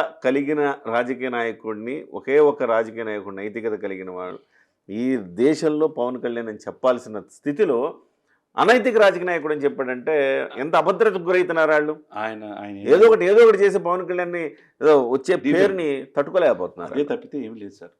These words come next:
Speaker 2: భయం అంతా పవన్ కళ్యాణ్ చుట్టూ.
Speaker 1: అంతే, అంతే.
Speaker 2: ఇప్పుడు వాళ్ళ నాయకుడు జగన్మోహన్ రెడ్డి గారి మీద ఉన్న ముప్పై మూడు కేసులు పవన్ కళ్యాణ్ మీద లేవుగా?
Speaker 1: అంతే
Speaker 2: అది
Speaker 1: కదా.
Speaker 2: కనపట్టలేదు వీళ్ళకి.
Speaker 1: అవును.
Speaker 2: ఆ, ఇవన్నీ ఏంటంటే జోగి రమేష్ ఇంకో వ్యక్తి వచ్చాడు మన-, మళ్ళీ ఈ మధ్య, నిన్న ఈ రోజు. ఆ, ఈ పొత్తుల్లో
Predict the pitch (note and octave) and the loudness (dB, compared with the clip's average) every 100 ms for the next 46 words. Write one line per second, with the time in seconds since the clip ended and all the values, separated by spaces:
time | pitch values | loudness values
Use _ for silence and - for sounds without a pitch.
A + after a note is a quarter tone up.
0 | - G#2 A#2+ A#2+ A#2+ F#2 G2+ G2+ F2+ E2 | -14 -12 -12 -14 -14 -12 -12 -12 -12 -16
1 | - _ _ A2 D3 - A3 - - A#2+ | -20 _ _ -12 -10 -10 -12 -12 -16 -4
2 | B2+ F#2 A2 B2 G#2+ C3 C#3+ D3+ C#3 B2 | -2 0 -2 -6 -8 -8 -6 -6 -6 -10
3 | G#2+ G2+ A2+ A#2+ A#2 A2 G#2+ G#2 G2+ G2 | -14 -14 -14 -16 -16 -16 -16 -18 -18 -20
4 | G2 F#2+ F2+ G2+ F#2+ F2+ G#2+ - - F#2+ | -20 -20 -20 -20 -20 -20 -20 -20 -20 -20
5 | G2+ G#2+ G#2 F#2 F2 G2 A#2 _ - A2 | -18 -18 -18 -20 -20 -20 -20 _ -16 -10
6 | C#3+ C#3 A#2 G#2+ C3 F3+ D3 F#2+ E2+ F2 | -8 -6 -6 -8 -8 -8 -8 -10 -10 -16
7 | - A3 _ A2 A#2 C3 - _ - G#3+ | -20 -20 _ -6 -6 -6 -12 _ -14 -14
8 | - - G3 A3 A3 F#3+ E3+ E3+ F#3+ B2 | -14 -10 -8 -6 -6 -8 -12 -12 -12 -4
9 | D3+ C#3+ A#2+ G#2+ A#2 G#2+ A2 F#2+ - F2 | -2 -2 -4 -8 -10 -6 -6 -6 -10 -18
10 | - E2+ F2 F2 F#2 F#2+ F2 - F#2 F#2+ | -18 -18 -18 -20 -18 -16 -14 -16 -16 -16
11 | - - _ _ _ G#2+ A2 A#2 G2 F2+ | -18 -20 _ _ _ -16 -10 -8 -8 -8
12 | F2 F2 - _ _ _ _ _ G#2 F#2+ | -12 -14 -20 _ _ _ _ _ -20 -16
13 | F#2+ D3+ D3 C3 B2 A2+ A2+ | -10 -8 -6 -6 -6 -6 -6